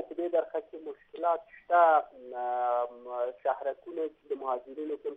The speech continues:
شهرکونه چې دي، هغه له ښارونو لرې دي، هغه انکشافي پروژې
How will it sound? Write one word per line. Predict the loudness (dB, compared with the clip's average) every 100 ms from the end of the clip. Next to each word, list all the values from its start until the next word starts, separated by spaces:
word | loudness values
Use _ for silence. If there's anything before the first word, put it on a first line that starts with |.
| -10
شهرکونه | -10 -8 -8 -8 -8 -8 -8
چې | -16
دي، | -8 -6
هغه | -4 -4
له | -6 -4
ښارونو | -4 -4 -8 -8 -8
لرې | -8 -8 -10
دي، | -8 -10 -10 _ _ _
هغه | -8 -6
انکشافي | -10 -14 _ -4 -4 -12 -14
پروژې | -10 -8 -4